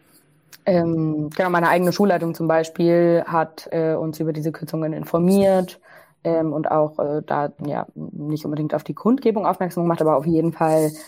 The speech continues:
darauf, dass man offene Briefe schreiben kann, dass man seiner, ja, Wut irgendwie auch Ausdruck geben kann und sollte, weil das Bezirksamt Neukölln, ähm, das eigentlich sozusagen aus einem taktischen Grund gemacht hat. Ähm,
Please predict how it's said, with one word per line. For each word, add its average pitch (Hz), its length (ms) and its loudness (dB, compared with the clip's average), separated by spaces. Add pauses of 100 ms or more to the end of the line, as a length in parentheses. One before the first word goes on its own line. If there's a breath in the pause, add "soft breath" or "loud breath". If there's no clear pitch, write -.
(100)
darauf, 160 220 0
dass 151 160 0
man 143 140 -6
offene 156 220 -4
Briefe 185 280 0
schreiben 165 300 0
kann, 156 320 0
dass 143 160 -4
man 147 140 -2
seiner, 143 440 2 (300)
ja, - 300 -4
Wut 165 340 -2
irgendwie 156 320 0
auch 151 140 2
Ausdruck 170 340 -2
geben 156 220 0
kann 151 180 0
und 147 160 2
sollte, 185 500 2
weil 185 560 4 (600)
das 175 240 -2
Bezirksamt 170 520 -2
Neukölln, 170 540 0 (580 loud breath)
ähm, 165 680 0
das 160 260 -4
eigentlich 165 500 0
sozusagen 147 920 -2
aus - 640 -6
einem 151 300 -2
taktischen - 500 -4
Grund 151 240 -2
gemacht 143 360 -2
hat. 190 320 -2 (520 loud breath)
Ähm, 156 680 0